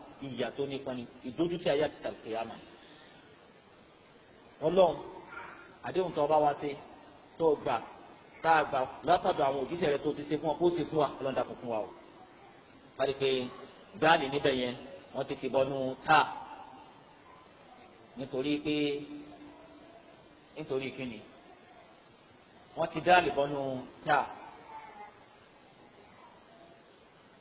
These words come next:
À ń béèrè ní kí ló dé tí wọ́n fi kí dáàlì bọ́nú táà. Nítorí pé dáàlì àti,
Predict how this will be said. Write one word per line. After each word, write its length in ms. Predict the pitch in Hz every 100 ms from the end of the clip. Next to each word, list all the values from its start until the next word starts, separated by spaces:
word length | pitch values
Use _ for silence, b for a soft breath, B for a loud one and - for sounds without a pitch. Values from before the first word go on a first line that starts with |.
| - - 330 339 - - - - - - - -
À 80 | 120
ń 80 | 127
béèrè 240 | 156 151 123
ní 80 | 110
kí 100 | 139
ló 100 | 143
dé 120 | 143 143
tí 140 | 147
wọ́n 80 | 151
fi 100 | 139
kí 140 | -
dáàlì 280 | 131 160 147
bọ́nú 220 | 120 127 123 -
táà. 180 | 139 - - - - - - - - - - - - - - - - - - - - - - - - - 180 175 370 - - - - - - -
Nítorí 320 | 120 120 127
pé 120 | 139 147
dáàlì 260 | 156 151
àti, 240 | 120 -